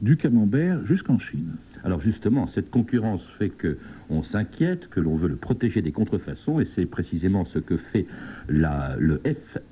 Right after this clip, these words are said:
Speaker 2: euh, pardon, le S F V C N, le syndicat des fabricants du véritable camembert de Normandie, créé en dix-neuf cent neuf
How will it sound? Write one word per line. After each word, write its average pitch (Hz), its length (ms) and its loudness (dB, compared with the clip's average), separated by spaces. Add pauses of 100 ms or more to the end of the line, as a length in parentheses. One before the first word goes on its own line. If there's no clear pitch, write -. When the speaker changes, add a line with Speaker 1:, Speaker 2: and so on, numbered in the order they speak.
(140)
Speaker 2:
euh, 85 80 2
pardon, 85 280 -2
le 85 180 0
S - 280 -4
F 156 260 -4
V 123 200 0
C - 180 -4
N, 131 220 0
le - 60 -2
syndicat 127 440 -2
des 82 120 -4
fabricants 135 500 -2
du 87 100 0
véritable 87 480 -2
camembert 107 480 0
de 80 60 -2
Normandie, 76 420 -2
créé 131 220 -2
en 92 80 0
dix-neuf 92 280 -2
cent 80 180 -4
neuf 107 180 2